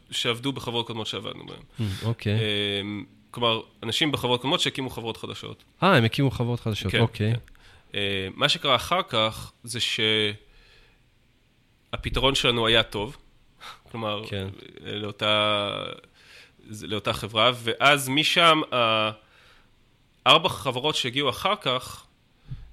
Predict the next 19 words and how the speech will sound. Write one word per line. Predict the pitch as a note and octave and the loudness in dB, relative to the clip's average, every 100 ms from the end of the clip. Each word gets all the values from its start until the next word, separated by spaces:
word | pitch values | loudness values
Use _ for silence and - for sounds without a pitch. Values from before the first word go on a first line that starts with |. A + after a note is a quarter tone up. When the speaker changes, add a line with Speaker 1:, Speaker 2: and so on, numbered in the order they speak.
| - | -6
Speaker 1:
אה, | A#2 F2+ | -4 -2
היו | C#3+ | -2
חברות | C#3+ C3+ C3+ C#3 | -4 -4 -2 -2
שפשוט | C3+ B2 B2+ | -4 -6 -6
מפה | A#2+ B2 | -4 -2
לאוזן, | A2+ A2 A2+ G2+ G#2+ A#2 - - | -2 -2 -4 -8 -10 -16 -20 -14
אה, | A2 G#2+ G#2+ | -10 -8 -8
הגיעו. | A2+ A2+ G2+ | -6 -6 -6
כלומר, | - A2 G#2 G#2 - | -6 -4 -4 -8 -12
החברה | A#2 B2 B2+ B2+ | -12 -4 4 6
של | - B2 | 6 6
הבחורה | A2+ G#2+ G#2 - - - A2+ - A#2+ A#2+ | 6 4 2 -4 -20 -12 -10 -6 4 4
הזאת | A#2+ - | 4 0
שהייתה | G2+ - A2+ | -2 0 -2
וי | A#2 | -2
פי | A#2 | -2
אר | A2 A2+ | -2 -2
אנד | A2 | -4
די | A2 G#2+ | -4 -4